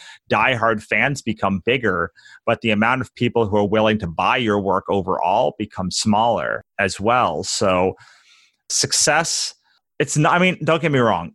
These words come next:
It's very nice to go and, like, be able to put together an awesome conference like we just had last weekend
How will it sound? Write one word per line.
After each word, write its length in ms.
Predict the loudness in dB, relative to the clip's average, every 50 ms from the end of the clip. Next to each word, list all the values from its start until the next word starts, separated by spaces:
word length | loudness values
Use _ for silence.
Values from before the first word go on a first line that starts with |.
| _
It's 220 | -4 -4 -2 -2 -2
very 520 | -2 -2 0 0 0 2 2 2 2 2
nice 380 | 2 2 2 0 0 -2 -4 -4
to 100 | -4 -2
go 420 | 0 0 2 2 2 2 0 0 2
and, 200 | 2 2 2 2
like, 320 | 2 2 0 0 -2 -4 -4
be 160 | -2 0 2
able 300 | 2 2 2 2 -2 -2
to 180 | -2 -2 -4 -4
put 240 | -2 -2 -4 -4 -2
together 460 | -4 -2 0 0 0 0 0 0 0
an 80 | 0
awesome 420 | 2 0 0 0 0 0 0 0 0
conference 580 | 0 0 -2 -2 -2 -2 -2 0 0 0 0
like 140 | -2 -2 -2 -2
we 100 | -4 -4
just 260 | -2 -2 -4 -4 -4
had 240 | -4 -2 -2 -2 -2
last 300 | -2 -2 -2 -2 -4 -4
weekend 560 | -4 -4 -2 0 0 0 0 2 0 -2 -2